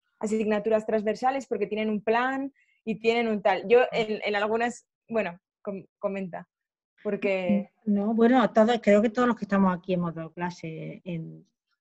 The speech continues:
Speaker 2: yo en primaria y en secundaria en España y en Inglaterra. Y, y el, eh, la opinión del profesorado siempre es que se le ha enriquecido su,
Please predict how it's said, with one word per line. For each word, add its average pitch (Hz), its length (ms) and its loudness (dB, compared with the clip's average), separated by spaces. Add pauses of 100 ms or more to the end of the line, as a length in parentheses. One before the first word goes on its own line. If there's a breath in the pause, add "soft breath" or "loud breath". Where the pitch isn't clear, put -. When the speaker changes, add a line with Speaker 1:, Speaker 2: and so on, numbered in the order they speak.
(100)
Speaker 2:
yo 185 200 2
en 202 100 2
primaria 190 340 2
y - 20 8
en 226 60 6
secundaria 233 680 4
en 165 120 -4
España 180 400 0
y 233 80 6
en 170 100 2
Inglaterra. 156 600 -6 (500)
Y, 160 920 -2 (420)
y 185 100 0
el, 160 460 0
eh, 165 440 -2
la 170 220 -4
opinión 175 360 0
del 202 80 2
profesorado 208 680 2
siempre 190 680 2
es 190 80 -2
que 262 180 -2
se 185 160 -2
le 160 100 -4
ha 160 40 -2
enriquecido 190 920 -2
su, 156 540 -8